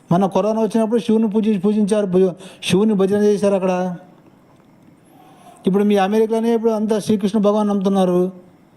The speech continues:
ఇప్పుడు అక్కడ నుంచి అంత మొత్తం మళ్ళీ సనాతన ధర్మం నమ్ముకుంటూ వస్తారు మీ వాళ్ళు.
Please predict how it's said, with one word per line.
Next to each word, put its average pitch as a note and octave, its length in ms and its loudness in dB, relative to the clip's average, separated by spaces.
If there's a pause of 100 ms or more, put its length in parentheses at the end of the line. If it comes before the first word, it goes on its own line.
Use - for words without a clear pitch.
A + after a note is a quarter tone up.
(500)
ఇప్పుడు A#3+ 180 2
అక్కడ A3+ 240 -2
నుంచి B3 220 0
అంత A#3+ 220 -2
మొత్తం A#3+ 420 -2
మళ్ళీ B3+ 180 0
సనాతన B3 380 -2
ధర్మం A3 380 -2
నమ్ముకుంటూ A3 560 0
వస్తారు A3+ 200 -2
మీ G#3+ 100 0
వాళ్ళు. G#3 280 2